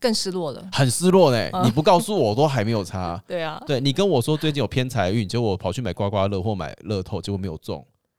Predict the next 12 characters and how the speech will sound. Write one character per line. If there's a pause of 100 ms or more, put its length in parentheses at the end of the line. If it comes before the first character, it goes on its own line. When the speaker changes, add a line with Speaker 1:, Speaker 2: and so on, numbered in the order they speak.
(460)
Speaker 1:
呀，
Speaker 2:
对，
很
讨
厌。
Speaker 1:
还，
还
多
花
了
那
个